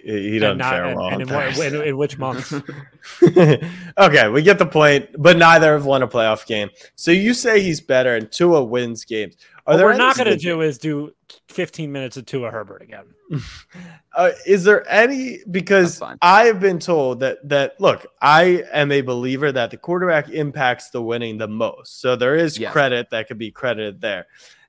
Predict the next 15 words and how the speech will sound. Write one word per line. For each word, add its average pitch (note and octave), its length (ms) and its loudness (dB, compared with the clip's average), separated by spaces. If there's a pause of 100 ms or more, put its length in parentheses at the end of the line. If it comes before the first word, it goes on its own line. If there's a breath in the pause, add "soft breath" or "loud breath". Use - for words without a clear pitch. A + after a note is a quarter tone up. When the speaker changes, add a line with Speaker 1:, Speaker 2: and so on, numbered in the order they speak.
(100)
Speaker 1:
As F3 180 2
there, F3 340 -2
is F#3 160 -2
there G#4 220 -2
a C4+ 60 -6
game C#3 400 -4
in B2+ 100 -6
your A#2+ 220 -4
opinion A#2+ 800 -10
that A2 320 -6
Tua C3 240 -6
Tagovailoa A2 880 -4
has G#2+ 200 -8
gone A#2 460 -4
and A2+ 240 -10